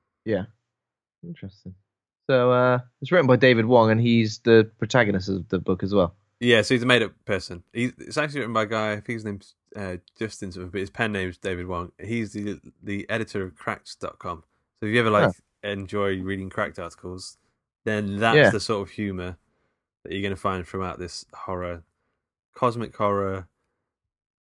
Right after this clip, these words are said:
Speaker 2: body horror, <laughs>
Speaker 1: Cosmic
Speaker 2: uh,
Speaker 1: body horror.
Speaker 2: grindhouse horror
Speaker 1: Huh.
Speaker 2: sort of comedy.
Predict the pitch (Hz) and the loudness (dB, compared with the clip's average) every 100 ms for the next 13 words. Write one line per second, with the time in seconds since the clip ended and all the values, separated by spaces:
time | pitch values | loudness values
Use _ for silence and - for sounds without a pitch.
0 | _ - 101 104 95 95 95 95 - - | _ -4 -2 -2 -2 -2 -2 -4 -8 -16
1 | _ _ _ _ _ _ _ - 131 - | _ _ _ _ _ _ _ -2 0 4
2 | 113 95 117 113 107 110 107 107 98 95 | 2 4 6 6 4 4 2 -2 -2 -4
3 | - 101 98 92 87 101 98 - 95 90 | -4 -4 -2 0 -2 -4 -8 -8 -8 -8
4 | - 92 87 85 | -6 -6 -6 -10